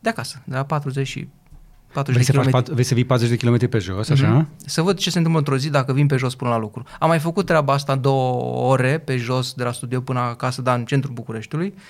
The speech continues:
Speaker 1: N-am filmat, dar vreau să filmez ce se întâmplă pe jos și cu bicicleta. Cum ar fi?
Speaker 2: Experiment-, ești experimentalist?
Speaker 1: Da, eu sunt foarte pro bicicletă sau mers pe jos. Dacă-s trei kilometri, trei jumate, mergi, frate, pe jos, că nu mori.
Speaker 2: Patruzeci și cinci de minute ajungi.
Speaker 1: Nu ajungi.
Speaker 2: Într-un oraș, maxim o oră.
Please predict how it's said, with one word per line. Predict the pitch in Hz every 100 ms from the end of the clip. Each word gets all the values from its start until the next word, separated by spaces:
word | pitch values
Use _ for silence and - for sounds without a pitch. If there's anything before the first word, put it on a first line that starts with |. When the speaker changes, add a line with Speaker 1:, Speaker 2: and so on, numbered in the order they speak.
| - -
Speaker 1:
N-am | - 170
filmat, | 147 123 - - -
dar | 143
vreau | 151
să | 143
filmez | 131 113
ce | -
se | -
întâmplă | 127 123 -
pe | 127
jos | 208 -
și | -
cu | 151
bicicleta. | 143 143 101 - - - _ _ _ _ _ _ _ _ _ - -
Cum | -
ar | 131
fi? | 110
Speaker 2:
Experiment-, | 139 120 143
ești | -
experimentalist? | - - 113 104 107 107 139 160
Speaker 1:
Da, | 170
eu | 165
sunt | 156 165 143 - _ -
foarte | - 180 156
pro | 143 - 143
bicicletă | 127 123 139 131 131
sau | 123
mers | 120 131
pe | -
jos. | 110 - - -
Dacă-s | - 120 - 127
trei | 143 143
kilometri, | 139 131 123 123 117 113 123
trei | - 123
jumate, | 120 151 147 - -
mergi, | 127 131
frate, | - 113 -
pe | -
jos, | 117 143
că | 143
nu | 143
mori. | 147 135 107 - _ _
Speaker 2:
Patruzeci | - 143 143
și |
cinci | 139
de | 135
minute | 143 151 147
ajungi. | 120 95 - _ _ _ _
Speaker 1:
Nu | - 294 330
ajungi. | 139 147
Speaker 2:
Într-un | 147 147
oraș, | 151 147
maxim | 139 127
o | 117
oră. | 95 87